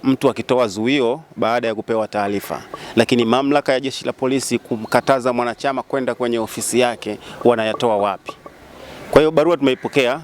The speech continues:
lakini tunaona kwamba ime-, imekosewa. Ni, ni, ni zuio ambalo limekosewa. Hatujaona sehemu ambayo wanapata hayo mamlaka ya kuwazuia wanachama kwenda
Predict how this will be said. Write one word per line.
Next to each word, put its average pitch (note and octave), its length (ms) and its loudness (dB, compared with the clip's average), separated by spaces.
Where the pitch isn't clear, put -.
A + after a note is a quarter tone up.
lakini A#2+ 520 0
tunaona A#2+ 420 -2
kwamba A#2 280 -2
ime-, A2 260 -4
imekosewa. A2 800 -2
Ni, A2 260 0
ni, A2 100 4
ni A#2+ 120 4
zuio B2+ 300 2
ambalo B2 340 0
limekosewa. A#2+ 680 -2
Hatujaona A2+ 680 0
sehemu A#2+ 300 -2
ambayo A#2 520 -2
wanapata A#2+ 880 0
hayo B2 280 -2
mamlaka A#2+ 680 0
ya A#2 140 -2
kuwazuia A#2 540 0
wanachama A2 380 -4
kwenda A#2 340 -4